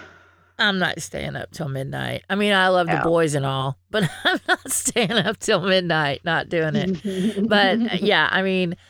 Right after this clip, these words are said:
Speaker 1: like I said, I don't know how I would avoid spoilers. So I would have to get up
Speaker 2: Mm-hmm.
Speaker 1: a few minutes early and just watch it <laughs> on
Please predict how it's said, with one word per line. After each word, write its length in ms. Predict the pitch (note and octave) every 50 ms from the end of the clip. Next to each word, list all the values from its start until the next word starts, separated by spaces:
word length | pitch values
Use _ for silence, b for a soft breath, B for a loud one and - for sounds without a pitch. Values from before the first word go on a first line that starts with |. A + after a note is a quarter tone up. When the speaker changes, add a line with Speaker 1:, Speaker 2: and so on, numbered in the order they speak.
| b b b _ -
Speaker 1:
like 280 | - F3 F3 F3+ F3+
I 100 | F3+ E3+ D#3+
said, 260 | - - F3 D3 - -
I 160 | - D#3+ F#3+
don't 180 | F#3 F3+ - E3+
know 100 | E3+ E3
how 260 | C#3 D#3+ F3+ E3+ D#3+
I 220 | - - D3 D#3 D3+
would 180 | D3+ D3+ D3
avoid 460 | D3 C#3+ C3+ C#3+ D3 D3 C#3+ B2+ B2
spoilers. 640 | B2+ - _ D3 C#3 B2 F#2+ E2 D#2+ E2+ D#2+ - - - -
So 400 | - - D#3+ D3 D3 D3 C#3+ - _
I 180 | D3+ D3+ D#3 D#3
would 140 | D3+ D3
have 400 | C#3 - - E3+ D#3+ D#3 D#3 D3+ _
to 100 | - D3+
get 220 | C#3 D3 C#3 C3+
up 300 | C#3 C3+ C3+ C3 B2 -
Speaker 2:
Mm-hmm. 400 | - D#3+ D#3 _ _ A#2 F#2+ G2+ A2 b b b b b b b b b b
Speaker 1:
a 240 | - D3 C#3+ C#3 C3+
few 180 | C3 - F3 D#3
minutes 240 | D3+ C#3+ C#3 - -
early 320 | - D3 D3 D3 D3 C#3+
and 120 | C#3 C3+ C3+
just 180 | D3 - -
watch 300 | - C#3+ C3 C3 C#3 -
it 180 | D3+ C3+ B2 - - _ _ _ _ _ _
<laughs> 400 | - C#3+ - - - - - _
on 120 | - G3